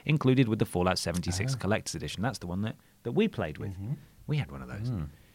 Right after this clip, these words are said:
Speaker 1: An announcement made on the United States Consumer Product Safety Commission website warned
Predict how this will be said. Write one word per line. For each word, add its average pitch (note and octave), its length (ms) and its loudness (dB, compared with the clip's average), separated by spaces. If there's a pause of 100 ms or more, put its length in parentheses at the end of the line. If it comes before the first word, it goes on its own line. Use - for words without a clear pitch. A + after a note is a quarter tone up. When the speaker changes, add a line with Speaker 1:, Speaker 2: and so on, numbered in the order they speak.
(540)
Speaker 1:
An C#3 80 12
announcement F#3 400 10
made F3+ 260 10
on E3 120 12
the C#3 80 12
United C3 420 10
States B2+ 300 8
Consumer D3 560 10
Product C#3+ 440 10
Safety D3 460 8
Commission C#3 540 10
website A2+ 600 10
warned D3 440 12